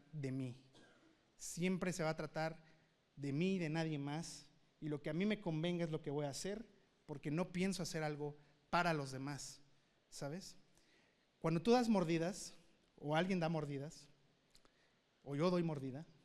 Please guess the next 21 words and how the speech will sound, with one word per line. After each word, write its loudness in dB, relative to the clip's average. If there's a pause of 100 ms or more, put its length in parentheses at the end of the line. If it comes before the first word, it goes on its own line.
(240)
¿quién 8
es 4
el 4
más 4 (380)
beneficiado? 0 (1300)
Pues -8
yo, 6
porque -6
me 0
zafo 4
de 4
la 0 (240)
bronca. 6 (880)
Cuando 2
yo 6
miento, 4 (360)
¿quién 8
es 6
el 4
más 8
beneficiado? 4